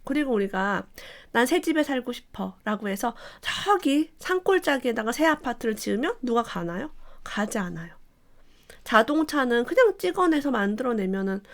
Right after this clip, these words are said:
타고 다닐 수 있으니까. 동산, 움직이잖아요. 움직이는 것과 움직이지 않는 것은 가치가 굉장히 다릅니다. 이게 바로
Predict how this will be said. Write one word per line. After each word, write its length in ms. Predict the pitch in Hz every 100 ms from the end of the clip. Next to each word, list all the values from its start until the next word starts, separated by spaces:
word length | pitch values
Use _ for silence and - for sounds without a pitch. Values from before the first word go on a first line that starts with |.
| - - - - - - - - -
타고 260 | 392 453
다닐 200 | 381 285
수 140 | 262 190
있으니까. 560 | - 196 180 - - - - - -
동산, 460 | 277 294 302 240 165
움직이잖아요. 640 | 262 320 254 185 165 180 - - -
움직이는 580 | 262 285 330 294 226
것과 300 | 214 190 247
움직이지 460 | 220 240 269 254 220
않는 280 | 170 180 190
것은 340 | 185 190 277 - - - -
가치가 340 | - 220 233
굉장히 320 | 220 208 190 196
다릅니다. 560 | - 214 202 190 - - - - - - - - - - - - - -
이게 200 | 208 220
바로 340 | 208 196 285